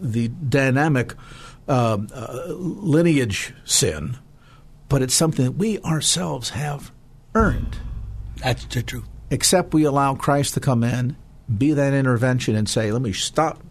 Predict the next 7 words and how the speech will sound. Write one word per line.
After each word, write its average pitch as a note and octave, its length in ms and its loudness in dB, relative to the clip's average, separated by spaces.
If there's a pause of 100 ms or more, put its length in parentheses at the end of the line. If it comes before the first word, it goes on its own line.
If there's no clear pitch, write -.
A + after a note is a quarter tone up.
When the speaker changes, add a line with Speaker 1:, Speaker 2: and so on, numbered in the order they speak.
(160)
Speaker 1:
I'm B2+ 160 -4
gonna F#2 220 -4
short G#3 420 0
circuit F#3+ 440 2
that D3 200 2
process. B2+ 720 -2
Speaker 2:
Right. A2+ 180 -4